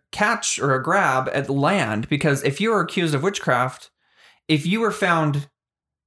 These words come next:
guilty, you were killed. If you pled guilty, you were cast out and you didn't get your land back anyway. So someone accuses you of witchcraft and it's death,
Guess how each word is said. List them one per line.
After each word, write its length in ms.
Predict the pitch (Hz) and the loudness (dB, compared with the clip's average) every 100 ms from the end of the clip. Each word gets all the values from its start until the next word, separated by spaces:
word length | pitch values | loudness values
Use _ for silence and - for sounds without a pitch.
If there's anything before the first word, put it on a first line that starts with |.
| _ 156 | _ -2
guilty, 380 | 208 208 - 139 | 0 2 2 2
you 160 | 139 | 2
were 100 | 135 | 2
killed. 540 | 127 180 90 65 - - _ _ _ | 0 0 0 -2 -6 -14 _ _ _
If 160 | 139 185 | -2 0
you 100 | 202 | -2
pled 380 | - 226 233 147 | 0 0 2 0
guilty, 720 | 135 123 - 123 107 139 - _ _ _ _ | 0 0 -2 -2 0 -2 -8 _ _ _ _
you 140 | 156 | 0
were 100 | 190 | 0
cast 360 | 170 180 156 - | 0 0 0 0
out 80 | 180 | 0
and 100 | 151 | 0
you 60 | |
didn't 140 | 147 151 | 0 0
get 80 | 143 | 0
your 100 | 143 | 0
land 220 | 156 156 | 0 2
back 200 | 156 151 | 0 0
anyway. 360 | 170 151 113 120 | 0 0 0 0
So 520 | - 123 117 120 135 - _ _ _ _ _ _ - | 2 2 2 0 -2 -8 _ _ _ _ _ _ -6
someone 340 | 139 - 170 175 | 0 2 2 2
accuses 320 | - 180 156 | 0 0 2
you 80 | 147 | 2
of 60 | |
witchcraft 560 | 160 185 - 135 127 - | 0 -2 0 0 0 -2
and 140 | 147 139 | 0 0
it's 160 | 120 | 0
death, 480 | 135 - 127 131 - | -4 -2 0 0 0